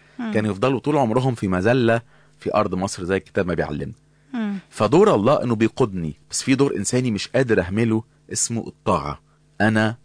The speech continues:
Speaker 2: محتاج أتعلم الطاعة.
Speaker 1: ودي مش شاربة يعني، لو أت-،
Speaker 2: لا
Speaker 1: مش،
Speaker 2: طبعًا.
Speaker 1: مش باخد شاربة يعني،
Speaker 2: لا، لا،
Speaker 1: لو
Speaker 2: لا، لا،
Speaker 1: فكرة
Speaker 2: لا.
Speaker 1: أنا، أنا عارفة إن هو شايف كل ال-، شايف الفيو كلها من كل ناحية، من كل الأبعاد. هو شايف ال-،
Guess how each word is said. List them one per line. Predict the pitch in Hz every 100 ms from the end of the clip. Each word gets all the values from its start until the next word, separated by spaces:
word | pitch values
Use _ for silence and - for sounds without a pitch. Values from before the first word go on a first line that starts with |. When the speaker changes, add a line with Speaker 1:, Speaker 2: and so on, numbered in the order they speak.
| _ -
Speaker 2:
محتاج | - - 104 95
أتعلم | - 80 92 98 101
الطاعة. | - _ 87 78 - - _ _ -
Speaker 1:
ودي | 254 247 240
مش | 302 -
شاربة | 302 277 226 214
يعني، | 208 208 202 196
لو | 208 202
أت-، | 202
Speaker 2:
لا | 95 92 117 131
Speaker 1:
مش، |
Speaker 2:
طبعًا. | - 156
Speaker 1:
مش |
باخد | 240 240
شاربة | - 226 180
يعني، | - 190 98
Speaker 2:
لا، | 110 143
لا، | 156
Speaker 1:
لو |
Speaker 2:
لا، | 160 160
لا، | 165
Speaker 1:
فكرة |
Speaker 2:
لا. | 160 - 202
Speaker 1:
أنا، | 208 185
أنا | 202 208
عارفة | 202 - 202 262 - 285 226
إن | 208 208
هو | 226 247 247 240 -
شايف | - 233 262 247 _
كل | - 277 269 254 240 220
ال-، | 208 196 - _ _ _ -
شايف | - 269
الفيو | 247 208 269
كلها | - 240 233 226 202
من | 202
كل | - 254 254 233
ناحية، | 208 202 185
من |
كل | 185
الأبعاد. | 214 202 190 185 196 196
هو | 214 214
شايف | - 226 220
ال-، | 196